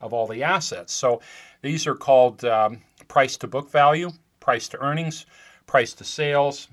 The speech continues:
there's price to cash flow. There's just a number of metrics that you look at determine whether a stock is cheap. Some stocks,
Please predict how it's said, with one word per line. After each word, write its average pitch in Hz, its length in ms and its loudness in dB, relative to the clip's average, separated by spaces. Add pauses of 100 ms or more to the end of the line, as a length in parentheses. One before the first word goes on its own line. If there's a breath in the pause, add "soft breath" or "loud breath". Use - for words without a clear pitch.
there's 110 220 -12
price 135 320 2
to - 100 -18
cash 135 380 -4
flow. 127 360 -4 (300 loud breath)
There's 156 140 -6
just - 260 -4
a 139 80 0
number 151 460 2
of 117 100 2
metrics 123 720 -4 (600 soft breath)
that 117 180 -2
you 117 100 -6
look 139 280 0
at 98 260 -6 (140)
determine 131 500 -6
whether 120 240 -4
a 113 60 -10
stock 98 400 -10
is 117 100 -18
cheap. - 320 -12 (960 soft breath)
Some 190 320 0
stocks, - 680 -2